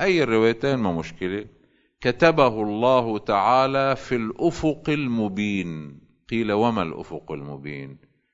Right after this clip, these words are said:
أفق المبين ببين هون إنه عبارة عن مكان في أوسمة بعدد المؤمنين.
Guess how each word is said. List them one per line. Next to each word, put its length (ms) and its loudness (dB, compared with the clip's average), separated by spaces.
أفق 300 -8
المبين 480 -2
ببين 460 -2
هون 300 -8
إنه 200 -6
عبارة 680 -2
عن 260 -6
مكان 680 -4
في 500 -6
أوسمة 800 -2
بعدد 520 -2
المؤمنين. 720 -8